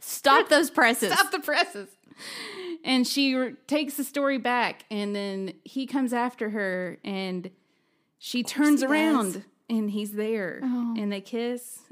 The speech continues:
Speaker 2: And
Speaker 1: They
Speaker 2: they're
Speaker 1: only kiss one time, though.
Speaker 2: just once at
Speaker 1: Yeah.
Speaker 2: the end.
Speaker 1: Once at the end in a Hallmark movie.
Speaker 2: And the rest is history.
Speaker 1: Oh.
Speaker 2: And then as the credits roll, we get to see the wedding. <laughs>
Speaker 1: Oh.
Speaker 2: As the credits roll, here's the royal wedding.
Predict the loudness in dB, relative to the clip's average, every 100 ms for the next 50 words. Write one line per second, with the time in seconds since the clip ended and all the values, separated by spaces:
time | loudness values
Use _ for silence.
0 | -18 -14 -10 -6 0 2 4 4 2 2
1 | 2 2 2 0 -2 -6 -6 -4 -4 -6
2 | -4 -4 -2 -2 0 2 0 0 2 2
3 | 2 0 2 0 -2 -2 -2 -2 -4 -2
4 | -2 -4 -4 -2 -4 -4 -6 -4 -6 -6
5 | -10 -6 -4 -2 -4 -6 -12 -20 -8 -4
6 | -2 -2 -6 -2 0 0 -4 -6 -4 -4
7 | -8 -12 -18 _ _ _ _ -8 -8 -8
8 | -10 -8 -8 -6 -6 -6 -6 -6 -4 -2
9 | -2 -4 -20 -20 -20 -20 -20 -20 -20 -20
10 | _ -4 -4 0 0 0 0 0 -2 -2
11 | -2 -2 -4 -10 -18 -20 -16 -12 -6 -2
12 | 0 0 0 0 -2 -4 -6 -10